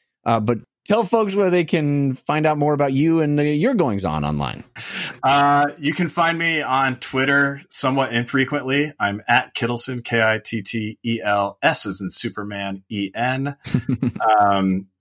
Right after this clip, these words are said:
Speaker 2: and, uh, if, if you, uh, are interested in checking out my work, obviously check out M K eleven, uh, M K eleven Aftermath. If you finished M K eleven and wanna see even more crazy story from that, uh, and definitely check out,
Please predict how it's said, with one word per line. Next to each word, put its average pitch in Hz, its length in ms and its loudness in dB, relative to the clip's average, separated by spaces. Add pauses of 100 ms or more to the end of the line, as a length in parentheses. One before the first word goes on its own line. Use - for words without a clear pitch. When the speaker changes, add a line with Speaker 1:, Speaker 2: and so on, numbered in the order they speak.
(220)
Speaker 2:
and, 107 320 -2
uh, 101 440 4
if, 123 220 2
if 123 200 -2
you, 113 500 2
uh, 95 320 -6
are 104 140 -8
interested 117 540 0
in 98 200 0
checking 110 320 0
out 104 140 2
my 90 120 -2
work, 107 380 -2
obviously 95 360 -6
check 95 280 -2
out 92 280 2
M 95 120 -4
K 92 160 -6
eleven, 101 600 -2 (360)
uh, 52 280 -6 (120)
M 101 120 -4
K 101 120 -4
eleven 92 260 -2
Aftermath. 120 640 2
If 95 140 -10
you 95 60 -10
finished 123 340 0
M 123 120 2
K 127 160 0
eleven 117 340 2
and 90 100 -8
wanna 95 180 -4
see 104 260 -4
even 90 200 -10
more 127 600 -2 (100)
crazy 120 340 -6
story 120 320 -6
from 117 200 -10
that, 117 320 -2 (420)
uh, 98 500 2
and 113 260 -2
definitely 131 560 2
check 123 280 -2
out, 120 340 2